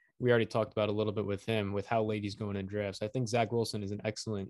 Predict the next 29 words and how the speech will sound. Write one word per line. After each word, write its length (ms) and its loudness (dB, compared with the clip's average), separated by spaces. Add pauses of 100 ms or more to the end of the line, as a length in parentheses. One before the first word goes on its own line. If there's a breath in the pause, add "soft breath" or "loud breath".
you 100 -6
know, 280 -6
pick 260 0
for 200 -4
someone 320 -4
if 80 -6
you, 140 -2
if 140 -4
you're 120 0
going 240 2
that 180 -2
late 220 -4
round 260 -4
quarterback 460 -2
strategy, 600 -6 (360)
uh, 100 -4
which 240 -4
personally 380 4
I'm 160 -4
a 40 -10
huge 220 -4
advocate 420 -8
for. 220 -8
I 80 -8
almost 300 -6
always 240 -6
do 140 -4
that, 300 -4
but 240 -4